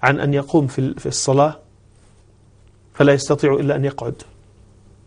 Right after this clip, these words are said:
يعني: "صل قائمًا"، النبي عليه الصلاة والسلام قال: "صل قائمًا". هذا أمر. فمن صلى قاعدا مع قدرته لا تصح صلاة الفرض له، فإن لم تستطع فقاعداً، فإن لم تستطع فعلى جنب.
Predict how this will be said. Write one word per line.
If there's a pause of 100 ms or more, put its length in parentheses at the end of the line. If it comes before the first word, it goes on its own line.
(540)
يعني:
"صل
قائمًا"،
النبي
عليه
الصلاة
والسلام
قال:
"صل
قائمًا". (1000)
هذا
أمر. (560)
فمن
صلى
قاعدا
مع
قدرته
لا
تصح
صلاة
الفرض (100)
له، (760)
فإن
لم
تستطع
فقاعداً، (320)
فإن
لم
تستطع
فعلى
جنب.